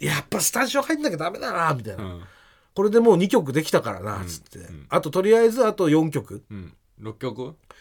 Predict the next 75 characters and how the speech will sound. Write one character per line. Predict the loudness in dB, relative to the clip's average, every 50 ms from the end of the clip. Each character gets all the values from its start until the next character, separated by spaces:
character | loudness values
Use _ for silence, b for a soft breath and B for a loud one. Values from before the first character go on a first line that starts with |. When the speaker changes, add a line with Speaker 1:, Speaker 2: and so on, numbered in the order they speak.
| b b
Speaker 1:
そ | b -4 0
う、 |
全 | 2 2 2 2 0
部 | -4
で。 | -6 -6 -8 -10
Speaker 2:
で | -10 -12
き | -4 0
た | 2 4
ら | 4
ラ | 4 4
イ | 2
ブ | 0 -2
す | -6 -10
ん | -4
の？ | 0 2 2
Speaker 1:
六 | 2 0 _ _ _ _ _ _
曲 | 0 2 2 2 0 -4
で | -4 -4
き | -4 0
た | 2 4
ら | 6 8 8
ラ | 8 8 8
イ | 6
ブ | 6 4 2 0 0 -2 -4 -6 _ _ _ _ _ _ _ _ _ _ _ _ _ _ _
で | -10 -8 -6
き | -4 -4
る | -4 -4
か | -2 0
な | 0 0
っ | -2 -2
て | _ -2 -2
い | -2 -2
う。 | -4 -6 -8 -10 -12
Speaker 2:
う | -16
ん。 | -20 -20 -20 -20 b b b b b b b b _ _
Speaker 1:
と | 2 4
り | 6
あ | 6
え |
ず | 4 2
も | -2 -4
う | -4 -6
今 | -8 -10
年 | -8 -8 -8 -4 -2
は | -2 -2 -2 -4 -6
Speaker 2:
う | -14 -18
ん。 | -18 -18 -20 _ _ _ _ _ _ _ _
Speaker 1:
ラ | -4 -2 0
イ | 4
ブ | 6 6
を | 6
や | 6 4
ろ | 0 -2 -2
う | -4
と。 | -8
Speaker 2:
う | -14
ん。 | -18 -20 -20 -14
そ | -12 -12
れ | -6
ど | -2 0 2
う |
や | 2 0
っ | 0
て | -4 -8 -8
作 | -10 -10 -10 -10
ん | -10 -12
の？ | -12
そ | -10 -8
の | -8 -6 -6 -6 -6 -6 -6 -8 -6
さ、 | -6 -6 -6 -6 -8 -14 _ _ _ _ _ _ _ _ _ -10
畑 | -10 -2 0 2 2 2
中 | 2 0 0 0
は、 | 2 2 2 2 0
ま | 0 -2
あ、 | -4